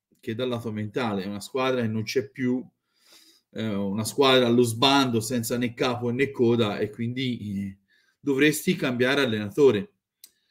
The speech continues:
Sappiamo tutti che ormai l'era Zhang è finita, lascia perdere il giapponese, tranne lui, che continua anche a dire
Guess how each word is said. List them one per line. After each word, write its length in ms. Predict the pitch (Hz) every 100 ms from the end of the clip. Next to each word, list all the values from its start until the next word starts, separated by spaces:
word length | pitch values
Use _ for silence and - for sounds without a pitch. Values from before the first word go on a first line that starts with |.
| _ _
Sappiamo 520 | - 113 147 156 165
tutti 340 | 156 127 165
che 80 | 143
ormai 380 | 139 139 131 135
l'era 280 | 135 127 113
Zhang 380 | 135 127 120
è 60 | 110
finita, 840 | - 156 135 113 104 156 196 - _ _ _ _ _ -
lascia 420 | 135 156 - 127
perdere 340 | 139 131 120
il 80 | 117
giapponese, 800 | 117 120 131 123 110 - 165 -
tranne 360 | - 139 127 120
lui, 440 | 123 110 120 - _ _ _
che 160 | - 113
continua 520 | 127 127 117 165 131
anche 220 | 139 -
a 20 | 123
dire 560 | 123 156 143 123 -